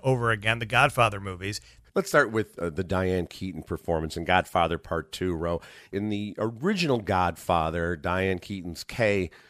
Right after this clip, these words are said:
Speaker 2: was almost a traditional romantic lead. You know, she was very in this idyllic romance with Michael and fell in love with him. And remember, he says, "You can ask me this one time about the business," but she's literally almost on the other side of the door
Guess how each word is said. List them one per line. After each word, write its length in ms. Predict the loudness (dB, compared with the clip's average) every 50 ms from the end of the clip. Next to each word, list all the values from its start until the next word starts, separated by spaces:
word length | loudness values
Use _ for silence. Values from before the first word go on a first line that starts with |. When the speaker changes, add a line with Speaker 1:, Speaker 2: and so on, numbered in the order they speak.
| -20 -20 _ _
Speaker 2:
was 120 | -6 0 2
almost 240 | 2 2 2 0 -2
a 60 | -4
traditional 920 | -6 -6 -8 -8 -4 -4 -2 0 0 0 2 2 2 2 2 2 0 -2 -6 -20 _ _ _
romantic 680 | -2 0 2 2 2 2 0 0 -4 -6 -8 -8 -10
lead. 420 | -10 -6 -4 -4 -4 -4 -6 -8 -8
You 60 | -8
know, 100 | -8 -8
she 160 | -8 -6 -6
was 140 | -6 -6 -8
very 400 | -8 -8 -6 -6 -6 -6 -6 -6
in 100 | -6 -6
this 160 | -8 -8 -8
idyllic 640 | -8 -8 -8 -8 -6 -4 -2 0 -2 -2 -4 -6 -16 -18 _ -18
romance 680 | _ -4 0 2 2 2 2 2 0 0 0 -2 -4 -4
with 220 | -4 -4 -4 -4 -4
Michael 480 | -2 -2 -2 -2 -2 -2 -2 0 0
and 120 | -2 -4 -2
fell 220 | 0 0 2 2
in 80 | 0 0
love 160 | -2 -2 -2
with 160 | -2 -4 -2
him. 220 | -2 -2 -2 -2 -4 -10 -20 -20 -20 -20 _ _
And 120 | -6 -4
remember, 460 | -4 0 0 0 2 2 4 4 4
he 120 | 2 0 -4
says, 260 | -4 -4 -6 -4 -4
"You 60 | -8
can 140 | -8 -6 -4
ask 220 | -4 -4 -4 -4
me 40 | -8
this 220 | -6 -6 -8 -8 -4
one 260 | 0 0 0 0 0
time 240 | -4 -6 -4 -4 -4
about 300 | -4 -4 -4 -6 -6 -6
the 80 | -10
business," 360 | -4 -4 -4 -4 -4 -8 -8
but 140 | -6 -8 -10
she's 220 | -8 -8 -10 -10 -4
literally 320 | -2 0 0 2 2 0
almost 200 | 0 -2 -2 -2
on 80 | -2 0
the 120 | 0 0
other 160 | 2 2 0
side 260 | 0 2 2 2 2
of 100 | 2 -2
the 80 | -6 -8
door 600 | -12 _ -4 -2 0 2 2 2 0 -2 -4 -6